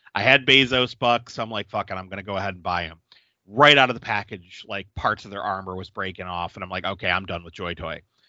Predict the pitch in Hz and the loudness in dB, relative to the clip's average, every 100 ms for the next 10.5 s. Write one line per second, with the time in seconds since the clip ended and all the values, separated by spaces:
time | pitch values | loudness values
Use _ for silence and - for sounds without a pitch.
0 | _ _ _ _ 120 117 113 120 127 120 | _ _ _ _ 4 4 6 4 4 -2
1 | 120 123 107 107 101 98 98 135 180 139 | -4 -4 0 0 0 -6 -6 0 2 2
2 | 113 104 98 95 95 98 90 87 95 90 | 0 -2 -4 -6 -6 -12 -16 -16 -14 -14
3 | - 107 90 92 92 82 - 95 85 85 | -10 -12 -10 -6 -4 -4 -6 -8 -8 -16
4 | - _ - - 95 98 98 98 110 107 | -20 _ -20 -8 -4 0 -2 -2 0 0
5 | 98 95 - 120 117 - 87 87 87 - | 2 0 -2 0 0 -2 -12 -12 -14 -18
6 | _ _ _ _ _ - 135 117 107 107 | _ _ _ _ _ -4 2 4 2 2
7 | 113 104 120 135 104 107 139 131 104 110 | 0 0 -2 -2 -2 0 4 4 2 -6
8 | 104 - 101 101 101 95 87 95 101 110 | -14 -6 -4 -2 -4 -6 -12 -10 -6 -6
9 | 98 - - 120 254 190 95 87 87 85 | -8 -12 0 2 4 2 -2 -6 -10 -8
10 | 85 85 82 85 | -10 -10 -14 -16